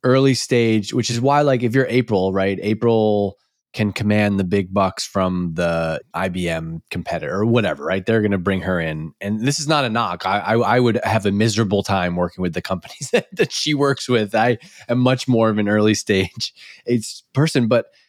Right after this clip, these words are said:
a lot of the early stage companies, it's like, I think about this all the time. Like, you talk to the founder or whoever doing marketing, it's like, they want a million dollar or billion dollar positioning, but their budget is, like, uh, five hundred bucks <laughs> or something. And I've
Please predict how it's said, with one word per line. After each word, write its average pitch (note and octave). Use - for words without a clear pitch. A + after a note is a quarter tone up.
a C3
lot D3+
of F#3
the D#3+
early D#3+
stage D3+
companies, D#3+
it's B2+
like, A#2+
I A#2
think D3
about C#3+
this C3+
all C3+
the B2
time. C#3
Like, A#2
you A#2+
talk C#3
to -
the C3+
founder C3
or G2+
whoever B2+
doing A#2+
marketing, A#2+
it's G#2
like, F#2+
they C3+
want C#3
a G#2
million D3+
dollar C3+
or A#2
billion B2+
dollar A#2
positioning, G#2+
but G#2+
their G2+
budget A2
is, G2+
like, F#2+
uh, F2+
five G2
hundred F#2
bucks -
<laughs> -
or A#3
something. A#2
And A2
I've A2